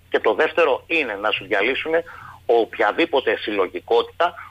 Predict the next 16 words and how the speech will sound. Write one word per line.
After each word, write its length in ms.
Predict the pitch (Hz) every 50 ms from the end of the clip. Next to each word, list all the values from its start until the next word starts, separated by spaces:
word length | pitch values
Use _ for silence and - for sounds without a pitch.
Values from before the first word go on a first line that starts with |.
| - -
οποι-, 380 | 117 113 117 - - 117 -
οτιδήποτε 760 | 123 120 123 - 113 104 - 175 185 151 - 131 123 - 120
δημοκρατικό 760 | 107 - 131 131 123 117 - 127 120 - - 110 - - 165 160
υπάρχει, 540 | 131 - - 147 160 160 - - 120 92 -
έτσι 320 | - 151 160 160 - -
όπως 320 | 165 156 151 - 160 139 - -
θυμόμαστε 460 | 135 127 143 160 160 151 - - 127
τις 120 | - 101
δημοκρατίες 640 | 110 123 123 - - 120 113 - 127 113 92 82 - -
μας. 220 | - - - - - - _ _ _ _ _ _ _ - - - - - - - - - - - - - - - - - - -
Μιλάμε 300 | 127 127 147 160 160 160
για 140 | 139 156 156
ένα 180 | 165 160 143
πλήρες 360 | - 147 165 165 156 135 117
τραπεζοκεντρικό 920 | - 127 120 - - 107 104 110 - - 101 - 98 98 - 135 127 101 - - - - - - - -
σύστημα, 520 | 120 110 - - 127 127 156 185 226